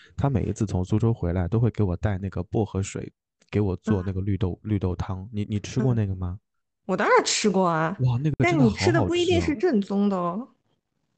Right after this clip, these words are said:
Speaker 1: 嗯，她会把，她把原料都带回来了，现场给我们配的。
Speaker 2: 就有红丝、绿丝吗？
Speaker 1: 有红丝、绿丝的那种。
Speaker 2: 啊，啊，啊，那，那是应该是正宗的，
Speaker 1: 嗯，很好吃，
Speaker 2: 对。
Speaker 1: 很好吃。
Speaker 2: 很透心凉。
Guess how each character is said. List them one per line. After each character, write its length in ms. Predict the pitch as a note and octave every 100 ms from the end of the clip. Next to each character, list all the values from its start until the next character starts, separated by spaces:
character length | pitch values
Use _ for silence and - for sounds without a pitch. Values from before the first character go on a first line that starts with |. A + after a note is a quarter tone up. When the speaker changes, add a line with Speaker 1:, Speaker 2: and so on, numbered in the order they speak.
| -
Speaker 1:
嗯， 420 | A#2+ A2 G#2 G2+
她 160 | G#2 E3+
会 180 | F3+ E3+
把， 100 | D3 -
她 100 | -
把 160 | G2
原 180 | F#2+ F#2
料 120 | C3+ B2
都 100 | A2+
带 200 | C#3+ A2+
回 120 | -
来 60 | -
了， 140 | -
现 180 | G2+ C#3+
场 160 | G#2+ F2+
给 100 | G2
我 60 |
们 40 | G2+
配 60 |
的。 60 | C4+
Speaker 2:
就 140 | G#3 D3+
有 40 |
红 280 | - F3 F#3
丝、 240 | - A#3+
绿 200 | A#3+ A3+
丝 260 | G3 - F#3
吗？ 80 | F#3+
Speaker 1:
有 100 | G#2
红 200 | G#2+ G#2+
丝、 240 | A2 C#3
绿 200 | C#3 G2+
丝 180 | - A2
的 100 | G2+
那 120 | F#2
种。 160 | - -
Speaker 2:
啊， 420 | G#3 A3+ A3+ G#3
啊， 220 | - F#3 -
啊， 180 | E3+ E3+
那， 220 | A#3 A3+
那 180 | A#3 G#3
是 180 | F#2
应 140 | F3+ F3+
该 100 | F3+
是 140 | F3
正 220 | F3 E3
宗 120 | D#3 -
的， 80 |
Speaker 1:
嗯， 40 | G2
很 240 | F#2+ A2
好 240 | A2+ G2 F2
吃， 220 | F2+ F#2
Speaker 2:
对。 80 | F2+
Speaker 1:
很 180 | F#2
好 180 | F#2 F2
吃。 220 | F2 - - C#3
Speaker 2:
很 420 | - F#3+ E3+ D#3+ - -
透 220 | - G#3+
心 380 | G3 G#3+ G3+ G3+
凉。 380 | D#3+ - F3